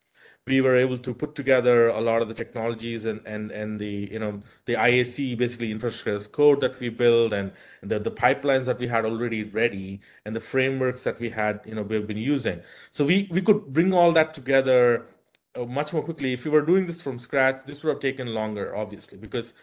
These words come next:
we have to build all of that up. But right now, we had all that. We just had to use it properly. And that's kind of why, uh, five weeks, uh, you know, you know, usually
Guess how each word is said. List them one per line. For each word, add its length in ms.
we 60
have 160
to 80
build 240
all 160
of 80
that 160
up. 220
But 180
right 220
now, 240
we 100
had 240
all 200
that. 280
We 80
just 160
had 180
to 60
use 460
it 160
properly. 400
And 120
that's 220
kind 180
of 100
why, 320
uh, 60
five 240
weeks, 340
uh, 160
you 100
know, 160
you 80
know, 140
usually 560